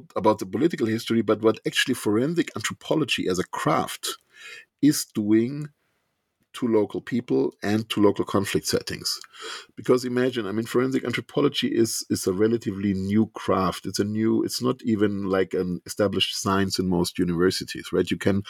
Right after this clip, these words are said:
there's only few places on earth, literally, where you can get a degree in forensic anthropology.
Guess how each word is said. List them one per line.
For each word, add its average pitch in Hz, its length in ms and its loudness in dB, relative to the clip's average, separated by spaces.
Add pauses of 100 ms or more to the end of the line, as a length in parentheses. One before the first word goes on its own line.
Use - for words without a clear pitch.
(500)
there's 110 220 2
only 120 180 0
few 143 220 0
places 117 400 0
on 90 240 -2
earth, 104 300 2
literally, 87 400 0
where 87 160 2
you 85 120 0
can 90 180 -2
get 87 180 0
a 87 60 2
degree 85 380 -2
in 80 100 -2
forensic 82 360 0
anthropology. - 640 -4